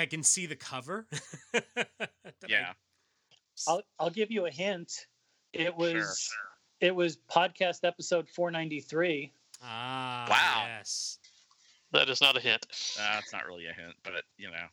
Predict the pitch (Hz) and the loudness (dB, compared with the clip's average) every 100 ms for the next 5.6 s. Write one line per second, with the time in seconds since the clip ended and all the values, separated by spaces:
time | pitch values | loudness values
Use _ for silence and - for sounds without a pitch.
0 | - 127 143 170 156 127 120 139 135 131 | -14 -10 -6 -6 -4 -4 -2 0 0 0
1 | 123 110 104 - 123 110 110 143 131 127 | -4 -18 -20 -20 -16 -14 -6 -2 0 0
2 | 131 135 117 104 98 123 104 65 82 82 | -2 -2 2 2 2 0 0 -2 -6 -2
3 | 95 104 87 87 117 107 - 104 - 101 | 2 4 2 -4 -10 -20 -8 -6 -4 -4
4 | 95 101 98 92 90 170 208 180 170 151 | -2 0 2 2 -2 -4 -2 0 2 0
5 | 175 165 151 156 147 131 | 0 -2 0 0 0 -2